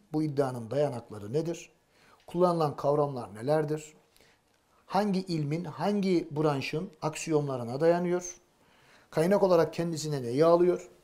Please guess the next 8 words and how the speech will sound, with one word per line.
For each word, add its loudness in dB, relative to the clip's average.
Gerçekten 4
deliller, 2
iddiaları 4
destekliyor -2
mu, -4
desteklemiyor -4
mu? -12
Gibi 2